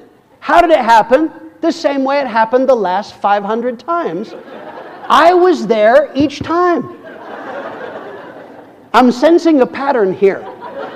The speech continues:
So in our scripture here, the advice is not simply on finding the right one. Look at, look at the true priority. He says the key is the heart.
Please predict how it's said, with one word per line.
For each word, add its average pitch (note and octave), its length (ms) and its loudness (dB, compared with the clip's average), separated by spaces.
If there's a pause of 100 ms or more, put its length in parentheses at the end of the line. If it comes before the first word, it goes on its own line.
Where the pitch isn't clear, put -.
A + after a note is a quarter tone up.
(2500)
So D4+ 240 6
in E4+ 200 6
our E4+ 160 6
scripture C#4+ 640 0
here, G3+ 680 2 (960)
the D#4+ 200 6
advice C#4+ 800 2
is G#3+ 220 -4
not D4 240 -2
simply C4+ 480 -2
on G3 240 -2
finding A3+ 840 0
the F#3+ 120 0
right G#3+ 260 2
one. G#3 280 -2
Look C#4 180 0
at, G#3 140 -4
look C4+ 240 -2
at G#3 100 -2
the F#3 80 -4
true - 380 -8
priority. F3+ 840 -2 (500)
He G#3+ 160 -2
says G3+ 720 -2 (160)
the E3 120 -10
key F3+ 460 -8
is D#3 200 -6
the - 60 -10
heart. - 600 -8